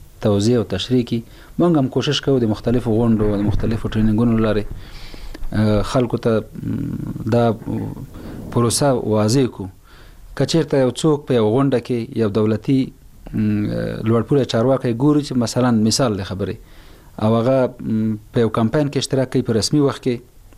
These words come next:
که په هر ولایت کې، که د ولایت په سطحه باندې، په ولایتونو کې زمونږ د شکایاتو د کمیسیون دفترونه معلوم دي. هلته زمونږ کارمندان منتظر دي چې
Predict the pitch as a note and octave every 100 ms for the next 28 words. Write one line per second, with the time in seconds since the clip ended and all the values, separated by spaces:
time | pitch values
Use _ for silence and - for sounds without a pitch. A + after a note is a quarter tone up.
0 | - - - - - - - B2 B2+ D3
1 | C#3 B2+ C3 C3 C#3+ C3+ A2 A2 B2 -
2 | - B2+ B2 B2 A#2 B2 B2+ - - -
3 | - - - A#2+ B2 - D#3+ C#3+ C3 A#2+
4 | B2+ A#2 A2 A2 G#2+ A2 A#2 - A2 -
5 | A2+ B2 B2 A#2 G#2+ A2 G2+ - G#2+ G2
6 | A2 A2+ A2+ G2 A2 C3+ B2 A#2+ - -
7 | - - - A#2+ A#2 G#2+ A#2 B2+ A#2 -
8 | G#2+ G#2+ G#2 A#2 A2 G#2 G#2+ G#2+ G#2 C#3
9 | B2+ A#2 B2